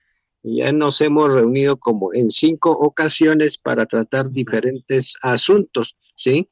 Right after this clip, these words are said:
Hay, hay una amistad importante y,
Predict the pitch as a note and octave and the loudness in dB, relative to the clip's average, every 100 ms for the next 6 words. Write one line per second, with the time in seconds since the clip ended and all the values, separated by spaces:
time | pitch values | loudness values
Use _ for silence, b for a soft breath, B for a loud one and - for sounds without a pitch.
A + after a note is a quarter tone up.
0 | B B B _ C3+ F3 G3+ G#3+ G3+ - | B B B _ -2 2 4 4 2 -4
1 | _ _ _ - D#3 E3 F3 F#3 F#3 F#3 | _ _ _ -2 2 2 2 2 4 6
2 | E3+ C3 G#2+ _ _ _ _ _ - C#3 | 6 4 0 _ _ _ _ _ -6 0
3 | D#3 D#3+ D#3 B2+ B2+ B2 A#2+ - D3+ D#3 | 2 2 0 -2 0 2 0 0 2 4
4 | D3+ C3+ B2+ A#2 - D#3 D3 E3 F3 _ | 2 2 0 0 0 0 0 -2 -2 _
5 | _ _ _ _ _ _ - C3 B2 B2 | _ _ _ _ _ _ -4 0 2 4
6 | B2 B2 A#2+ | 4 4 2